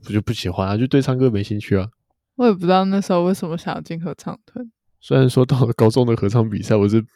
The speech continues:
Speaker 1: 班上的那个音准的音-，音准的位置，所以会站在正中间。
Speaker 2: 可是我现在觉得你唱歌很难听欸。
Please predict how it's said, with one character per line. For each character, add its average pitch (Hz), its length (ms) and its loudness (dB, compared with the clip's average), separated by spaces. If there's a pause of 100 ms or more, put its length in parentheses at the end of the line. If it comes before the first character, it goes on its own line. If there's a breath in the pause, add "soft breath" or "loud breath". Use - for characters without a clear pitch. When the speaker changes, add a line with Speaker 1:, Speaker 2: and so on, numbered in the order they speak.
(160)
Speaker 1:
班 101 180 0
上 104 160 -2
的 90 120 -2
那 95 100 -4
个 90 200 -4
音 98 200 -6
准 90 220 -4
的 85 180 -6
音-， 95 260 -10 (260)
音 113 120 -6
准 104 180 -2
的 90 80 -6
位 92 200 -2
置， - 180 -14
所 - 160 0
以 - 20 4
会 104 80 4
站 101 160 -2
在 95 120 -2
正 95 120 -6
中 87 220 -8
间。 - 240 -14 (800)
Speaker 2:
可 254 100 0
是 240 120 4
我 294 80 8
现 247 80 6
在 254 240 6
觉 254 120 0
得 208 100 2
你 185 140 -4
唱 208 240 0
歌 196 180 -2
很 170 120 -6
难 - 240 -10
听 - 300 -6
欸。 - 160 -14